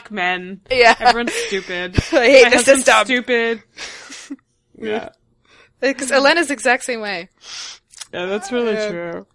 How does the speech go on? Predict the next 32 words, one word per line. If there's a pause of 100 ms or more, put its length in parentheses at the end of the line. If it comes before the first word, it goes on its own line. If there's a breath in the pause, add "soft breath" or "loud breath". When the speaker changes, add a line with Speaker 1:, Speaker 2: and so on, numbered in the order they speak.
(640 loud breath)
Speaker 1:
It's
just
like,
what's
the,
what
could
the
patriarchy
do
to
me
at
this
point? (100)
Speaker 2:
Yeah.
Speaker 1:
Fuck
everything.
Speaker 2:
<laughs>
Speaker 1:
All
right, (120)
next
chapter
is
Brienne's
chapter. (320 loud breath)
Speaker 2:
Mm-hmm. (100)
Speaker 1:
Uh, (140)
and
this
is,
like,